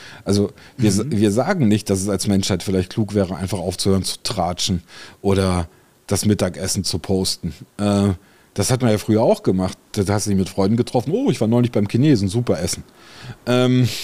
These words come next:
Speaker 1: <laughs> ja, heute muss ich halt diesen Schritt gar nicht mehr gehen. Ich gucke einfach aufs Profil und sehe, „Ah, das hat er gegessen.“ Aber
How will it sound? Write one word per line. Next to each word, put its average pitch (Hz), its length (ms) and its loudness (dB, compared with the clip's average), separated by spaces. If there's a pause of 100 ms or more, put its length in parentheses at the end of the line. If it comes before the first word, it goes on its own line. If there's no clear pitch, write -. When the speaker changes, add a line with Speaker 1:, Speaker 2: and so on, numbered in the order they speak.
(500)
Speaker 1:
<laughs> - 680 0
ja, 139 200 4
heute 123 240 0
muss 123 200 2
ich 123 100 2
halt 123 160 0
diesen 131 200 0
Schritt - 240 -2
gar 113 120 4
nicht 117 100 4
mehr 110 120 4
gehen. 120 260 2
Ich 147 60 2
gucke 131 240 2
einfach 120 220 2
aufs 120 160 0
Profil 139 460 0
und 120 100 2
sehe, 120 200 2
„Ah, 120 140 2
das 107 140 -2
hat 107 100 -4
er 107 60 0
gegessen.“ 104 380 -2 (720)
Aber 107 180 -2